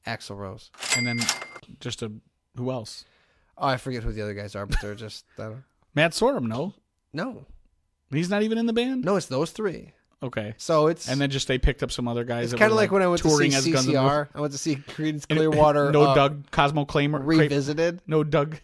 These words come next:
Speaker 2: Cos-, Doug Cosmo Kramer is in that band. It's everybody but John Fogerty, right? Revisited is
Speaker 1: It was
Speaker 2: everybody
Speaker 1: actually the
Speaker 2: but
Speaker 1: gu-,
Speaker 2: Fogerty.
Speaker 1: it was actually the guitarist from The Police. Or no, I'm sorry, The Cars,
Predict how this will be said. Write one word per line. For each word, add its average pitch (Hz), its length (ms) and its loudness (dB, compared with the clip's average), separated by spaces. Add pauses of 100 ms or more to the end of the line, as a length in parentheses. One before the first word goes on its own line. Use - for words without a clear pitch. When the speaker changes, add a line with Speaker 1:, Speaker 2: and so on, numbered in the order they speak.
(260)
Speaker 2:
Cos-, 151 300 -2 (260)
Doug 180 260 4
Cosmo 175 380 0
Kramer 165 380 0
is 135 180 0
in 175 200 0
that 127 200 0
band. 113 320 -8
It's 131 120 -10
everybody 165 360 2
but 143 160 0
John 143 220 2
Fogerty, 147 600 -2 (300)
right? 123 300 -2 (340)
Revisited 151 580 0
is 131 160 -6
Speaker 1:
It 160 80 0
was 160 100 6
Speaker 2:
everybody 175 120 10
Speaker 1:
actually 151 120 4
the - 80 4
Speaker 2:
but 151 120 6
Speaker 1:
gu-, 143 60 -12
Speaker 2:
Fogerty. 143 300 0
Speaker 1:
it 180 40 -2
was 160 100 0
actually 180 300 2
the 139 80 -4
guitarist 147 300 -2
from 143 100 -6
The 127 60 -4
Police. 127 520 -4 (1120)
Or 202 100 0
no, 214 100 4
I'm 214 120 2
sorry, 160 320 2
The 139 180 -4
Cars, 131 520 -6